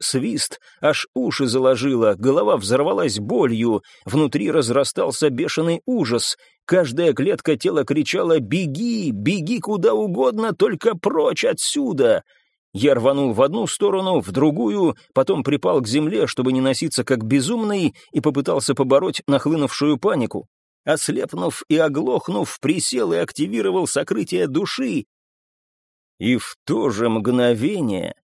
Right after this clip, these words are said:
вопль перестал взрывать мозг. Будто кто-то выключил радио с помехами.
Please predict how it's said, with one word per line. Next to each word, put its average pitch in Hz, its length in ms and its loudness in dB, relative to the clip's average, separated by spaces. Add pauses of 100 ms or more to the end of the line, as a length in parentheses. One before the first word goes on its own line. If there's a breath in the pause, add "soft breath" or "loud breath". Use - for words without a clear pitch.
(280)
вопль 143 680 -2 (440)
перестал 139 580 0
взрывать 104 560 -2
мозг. 101 380 -4 (580)
Будто 180 400 0
кто-то 196 420 0
выключил 170 560 0
радио 113 420 2
с - 100 -4
помехами. 113 720 2